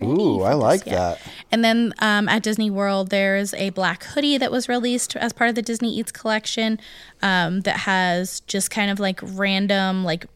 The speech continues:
Speaker 1: spatterings of, like, big images of snacks. So, like, on, like, the upper left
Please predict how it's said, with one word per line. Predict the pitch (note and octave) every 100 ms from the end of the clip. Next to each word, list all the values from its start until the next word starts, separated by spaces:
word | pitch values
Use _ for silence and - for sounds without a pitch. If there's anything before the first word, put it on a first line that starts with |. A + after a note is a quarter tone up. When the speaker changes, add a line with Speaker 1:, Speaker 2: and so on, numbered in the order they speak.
| -
Speaker 1:
spatterings | - - - F3+ F#3+ F#3+ F#3 F3+
of, | F3 E3
like, | D#3 - F#3 _ -
big | F#3+ F3+ G#3 C4 - - -
images | C4 C#4 C#4 D4 D4 -
of | C4 C4
snacks. | - C4 C4 C4+
So, | - G3
like, | F3+ F3+ - - - - - -
on, | G3+ G3
like, | F3+ F3
the | -
upper | F#3 - G3 F#3+ F#3+ F#3 F#3 - -
left | F#3 E3+ - - -